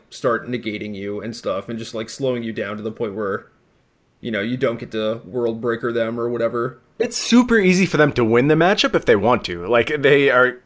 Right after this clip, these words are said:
Speaker 2: tremendously
Speaker 1: Sure.
Speaker 2: advantaged. All they need is, like, two copies of Summary Dismissal, and they probably go to a prohibitive favorite.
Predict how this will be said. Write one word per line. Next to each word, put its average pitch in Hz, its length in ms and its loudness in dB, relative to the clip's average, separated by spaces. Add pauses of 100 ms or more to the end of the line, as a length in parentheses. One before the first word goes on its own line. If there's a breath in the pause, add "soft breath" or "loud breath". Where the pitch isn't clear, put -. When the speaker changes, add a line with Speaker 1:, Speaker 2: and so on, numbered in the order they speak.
Speaker 2:
tremendously 170 500 4
Speaker 1:
Sure. 143 80 6
Speaker 2:
advantaged. 135 360 4
All 156 140 6
they 185 100 4
need 170 140 4
is, 135 80 0
like, 135 140 2
two 147 120 0
copies 120 360 0
of 107 60 -6
Summary 113 280 0
Dismissal, 147 480 2
and 127 180 2
they 113 120 4
probably 110 320 2
go 107 160 2
to 107 80 2
a 95 80 -2
prohibitive 92 480 -4
favorite. - 320 -10